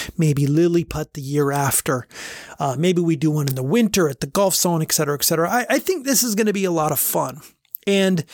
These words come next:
again, these stats aren't gonna live on your Puttcraft profile, but if you win this, like, your win-loss record, could, there could be a section for that on your Puttcraft profile. You know, your,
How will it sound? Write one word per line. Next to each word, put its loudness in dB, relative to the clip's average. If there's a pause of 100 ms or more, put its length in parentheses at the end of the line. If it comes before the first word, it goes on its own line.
(300)
again, 0 (400)
these 2
stats 2
aren't 0
gonna 2
live 2
on 0
your 0 (100)
Puttcraft -8
profile, 0 (240)
but 0 (300)
if -2
you 4
win 4
this, 2
like, 0
your 2
win-loss 2
record, -2
could, 0
there 2
could -2
be 0
a 0
section 0
for 0
that 0
on -4
your 0
Puttcraft -6
profile. -4 (840)
You 0
know, 0
your, 2